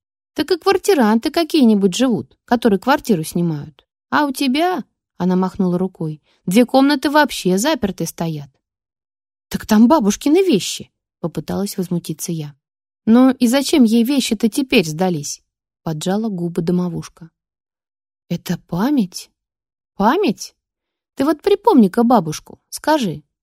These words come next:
что ты о ней помнишь? Ее шифоньер старый, отрезы ситца, хрусталь в стенке». «Хрусталь я помню», перебила я.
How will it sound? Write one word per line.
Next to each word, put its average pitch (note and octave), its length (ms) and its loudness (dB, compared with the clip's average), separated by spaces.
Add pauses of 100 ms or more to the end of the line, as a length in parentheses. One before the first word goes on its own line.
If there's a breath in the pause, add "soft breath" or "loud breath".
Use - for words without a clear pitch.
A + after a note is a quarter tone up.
что - 260 -4
ты G3+ 120 -2
о F#3 40 2
ней F#3 220 0
помнишь? E3 560 -4 (640)
Ее D4 260 2
шифоньер A3 640 0
старый, B3+ 580 -2 (280)
отрезы C#4+ 360 2
ситца, C4 800 -4
хрусталь B3 540 -2
в - 40 -14
стенке». B3+ 600 -2 (960)
«Хрусталь F#3+ 640 -6
я D4 160 -4
помню», G#3+ 500 -2 (260)
перебила G#3 420 0
я. G3+ 320 -8